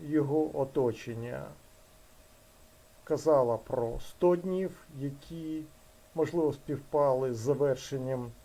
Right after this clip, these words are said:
сто днів його другого перебування в овальному кабінеті Білого дому. Той термін завершився в квітні, потім вони казали про півроку, які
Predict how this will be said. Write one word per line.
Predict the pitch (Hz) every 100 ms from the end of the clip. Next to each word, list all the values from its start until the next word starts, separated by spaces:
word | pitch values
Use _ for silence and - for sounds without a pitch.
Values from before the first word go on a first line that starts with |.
| -
сто | - - - 143
днів | 123 139 135 127 120 - - - - - - - - - - - 147
його | 151 143 160
другого | 165 156 131
перебування | 123 127 123 123 117 113 110 110
в |
овальному | 113 110 110 107
кабінеті | - 117 113 117
Білого | 113 110 113
дому. | 113 147 165 175 165 156 151 - - - - - - - - - - - - - -
Той | 151
термін | 147 147 127 120
завершився | 113 127 127 - 120 - 127
в |
квітні, | - 151 175 175 180 165 160 143 - - - - -
потім | 208 196 156 123
вони | 127 123
казали | 113 123 107 120 113 104 107 113 113 - - - - - - - - -
про | 120 113 113 - - - - -
півроку, | 135 117 123 95 - - - - - - -
які | 120 117 - 139 156